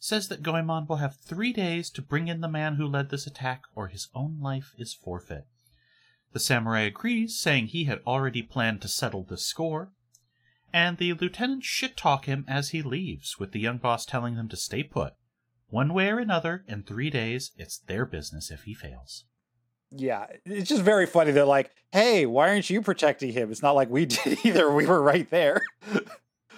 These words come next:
Speaker 1: Yeah.
Speaker 2: Um, but anyway, we cut to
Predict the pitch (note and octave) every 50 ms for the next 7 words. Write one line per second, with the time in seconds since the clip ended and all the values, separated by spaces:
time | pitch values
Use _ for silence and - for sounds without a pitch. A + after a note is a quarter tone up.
0 | - - - G#3 G3 E3+ D3 C#3 C#3+ C#3+ C#3+ C#3 C#3 D3+ - _ _ _ _ _
1 | _ _ _ _ - F3 E3+ F3 E3 C#3+ C3 C3 C#3+ - - B3 C#4+ - - -
2 | A#3+ B3 B3 C4 A#3+